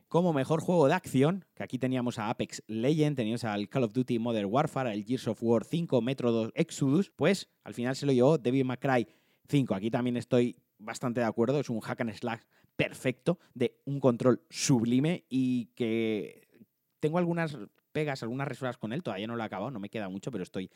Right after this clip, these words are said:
ahí, ahí. Pero cuando estás en plena acción, cuando estás, ah, machacando enemigos, la verdad que el juego funciona perfectamente bien, es una delicia y, y, vamos, disfrutas como un enano. Y bueno, y una lista casi interminable más de premios para eSports, para contenido descargable, mejor juego deportivo, ma-,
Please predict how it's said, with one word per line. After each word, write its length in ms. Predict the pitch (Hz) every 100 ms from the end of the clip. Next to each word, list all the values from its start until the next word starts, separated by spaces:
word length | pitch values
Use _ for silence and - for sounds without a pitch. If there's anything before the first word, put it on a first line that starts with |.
| - - -
ahí, 220 | 113 117 113
ahí. 200 | 120 -
Pero 220 | - 160 151
cuando 340 | 139 135 131
estás 300 | 120 151 151
en 160 | 170 156
plena 280 | 160 156
acción, 280 | 135 - 160
cuando 180 | 185 117
estás, 320 | - 117 - -
ah, 240 | 113 107 -
machacando 680 | 117 117 - 120 143 135 147
enemigos, 320 | 131 131 160
la 80 | 117
verdad 160 | 113
que 80 | 135
el 60 | 127
juego 260 | 143 - _ _
funciona 540 | - 123 101 123 147 - _ _
perfectamente 680 | 139 - - 135 143 139 120
bien, 200 | 113 147
es 140 | -
una 220 | 127 127 -
delicia 640 | 110 104 113 123 160 208 - _ _
y, 160 | 127 120
y, 320 | 104 95 - -
vamos, 360 | 120 92 - _ _ _ _ _ - 104
disfrutas 460 | 101 - 147 -
como 200 | - 123
un 100 | 117
enano. 360 | 107 85 80 -
Y 100 | 165
bueno, 280 | 170 165 120
y 160 | 117 139
una 220 | 160 165
lista 720 | 147 165 - 143 131 123 123 123
casi 220 | 135 151
interminable 800 | 139 139 123 123 120 139 139 127
más 360 | 127 127 104
de 180 | 104 104
premios 560 | - - 127 139 147 139
para 360 | 123 110 107 -
eSports, 720 | 123 117 104 - 123 127 120
para 240 | - 104 104
contenido 680 | 110 104 110 107 113 113
descargable, 800 | 110 107 113 98 110 120 127 123
mejor 360 | 120 110 120 113
juego 400 | - 110 107 104
deportivo, 880 | 104 - 104 98 - 135 131 127 120
ma-, 500 | 113 110 107 104